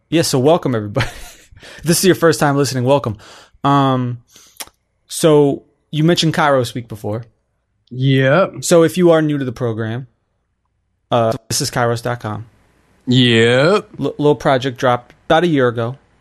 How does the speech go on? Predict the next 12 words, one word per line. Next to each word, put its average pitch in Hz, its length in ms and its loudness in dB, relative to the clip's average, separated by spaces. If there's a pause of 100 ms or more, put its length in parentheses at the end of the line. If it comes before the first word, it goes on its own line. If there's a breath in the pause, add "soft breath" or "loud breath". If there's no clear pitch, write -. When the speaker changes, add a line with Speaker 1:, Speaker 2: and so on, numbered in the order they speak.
(120)
Speaker 2:
About 139 260 0
a - 20 4
year 113 260 4
ago. 123 380 2
Yep. 135 840 4
Speaker 1:
And 175 100 4
you, - 140 4
and 151 120 2
you've 147 120 -2
got 143 200 2
Kairos 139 420 0
Week. 135 140 -4